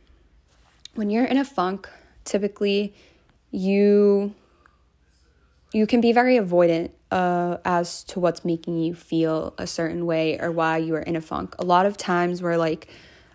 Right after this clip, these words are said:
"Oh, like, I don't know, I'm just in a funk. Like, I don't know why, I don't know what it is. Like,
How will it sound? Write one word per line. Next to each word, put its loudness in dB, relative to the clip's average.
"Oh, 6
like, 2
I 0
don't 0
know, -2
I'm -2
just -8
in -2
a -2
funk. -6
Like, -8
I -4
don't 0
know -2
why, -2
I -6
don't -4
know -4
what -6
it -6
is. -6
Like, -10